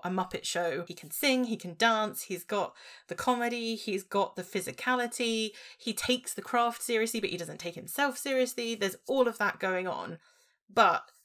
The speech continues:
the ballroom was still there, the Jug Muppets were still there.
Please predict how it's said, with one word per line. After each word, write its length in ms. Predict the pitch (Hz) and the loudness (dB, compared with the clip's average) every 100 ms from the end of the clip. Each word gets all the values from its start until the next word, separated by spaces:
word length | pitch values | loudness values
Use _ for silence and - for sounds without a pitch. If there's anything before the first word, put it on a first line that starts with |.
| _ - | _ -10
the 80 | 190 | -4
ballroom 440 | 185 247 220 190 | 4 4 4 0
was 100 | 190 | -2
still 260 | - 185 185 | 0 0 2
there, 380 | 180 175 175 - | 2 2 0 -4
the 120 | - - | -10 -2
Jug 220 | - 208 | 2 2
Muppets 460 | 190 190 - 185 - | 2 -4 -2 -4 -2
were 80 | 190 | -4
still 260 | - 185 | 0 0
there. 380 | 185 175 170 165 | 2 4 4 2